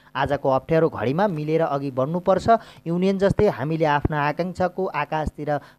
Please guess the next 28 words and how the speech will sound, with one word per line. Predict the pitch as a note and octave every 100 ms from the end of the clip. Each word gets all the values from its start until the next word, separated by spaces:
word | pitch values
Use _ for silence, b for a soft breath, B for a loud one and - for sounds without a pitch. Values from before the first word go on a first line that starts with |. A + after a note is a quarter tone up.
| C3
माथि | D3+ E3 F#3
माथि | E3 D#3+
मात्र | D#3 C#3+ C#3
होइन, | C3+ G2 B2 F#3 C4+ -
जनता | E3 E3 F3 F#3 F3 A2
भएतिर | A#2+ C#3+ E3 F#3+
तल | G3 D#3 D3+ -
पनि | C#3 C3
हेर्नुपर्छ।" | B2+ B2 C3+ C3+ D#3 B2+ _ _ _
युनियनले | B2 C#3 D#3+ F3 E3
भने | A2 C3
जस्तै | C3+ - G#3 B3+ B B
प्रधानमन्त्रीले | D#3 E3 F3 D#3 D3 C#3 C3+
सम्बोधनमा | - C#3 C3+ C3 B2+ B2
भनेका | A2 C3+ B2+ C3
छन्। | E3 D3 - _ b b -
त्यस्तै | A3+ E4
प्रधानमन्त्री | D#4 G#3+ G#3 A#3 A#3 B3+
ओलीले | G#3 F#3+ G#3+ A3+
कमी | G#3+ F#3 G3
कमजोरी | G3 F#3 F3 F#3 G3
भए | D#3+ A#2 F#3 A3+ B B _ _ _ _
अराजक | E3 G3 F#3 E3+ F3+ F3+
नभई | D#3 D#3+ D#3 F#3+
सच्याउनु | F3 E3 E3+ E3+
पर्ने | D3+ D3+ D3+
बताएका | C#3 C#3 C3+ C#3+
छन्। | C3+ D#3